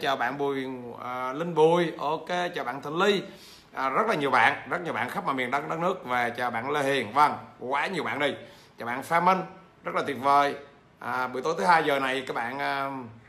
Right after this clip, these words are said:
đi chơi về chưa? Chào, vâng, chào bạn Quân Dương. Bạn nào lần đầu tiên biết mình thì các bạn comment xuống số một nha. Chào bạn Đỗ Văn Chính. À, và qua cái Facebook này chúng ta quen biết nhau. Và sau khi mà, à,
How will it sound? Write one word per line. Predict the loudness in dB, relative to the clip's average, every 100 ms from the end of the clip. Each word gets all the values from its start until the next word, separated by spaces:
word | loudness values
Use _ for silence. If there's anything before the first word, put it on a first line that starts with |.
| -20 _ _ _ _ _ _ _ -16 -10
đi | 0
chơi | 2 4
về | 2
chưa? | 0 0
Chào, | 0 0
vâng, | 4 4 4
chào | -2
bạn | -2 -2
Quân | 2
Dương. | 2 2 0 -10 -18 -20 -20 -10
Bạn | -6 0
nào | 2 4
lần | 4 4 4
đầu | 2 0
tiên | 0
biết | 0 2
mình | 2 0
thì |
các | 0
bạn | -2 -2
comment | -2 -2 -2
xuống | -2
số | 0 4
một | 4 4
nha. | 2 2 -2 -10
Chào | -6
bạn | -6 -2
Đỗ | -2
Văn | -2 0
Chính. | 0 0 -4 -14 -20 -20 -20 -20 -8
À, | -2 0 2 2 2
và | 4 6 6 4 -2 -10 -12 -6 4
qua | 4
cái | 4
Facebook | -2 -2 0
này | 0 -2
chúng | 0
ta | 2
quen | 2 0
biết | -2 0
nhau. | 6 6 6 0 -14 -20 -18 -4
Và | -2
sau | 2 2 2
khi | 0 0 0 0
mà, | -2 0 0 -2 -6 -14 -20 _ _
à, | -8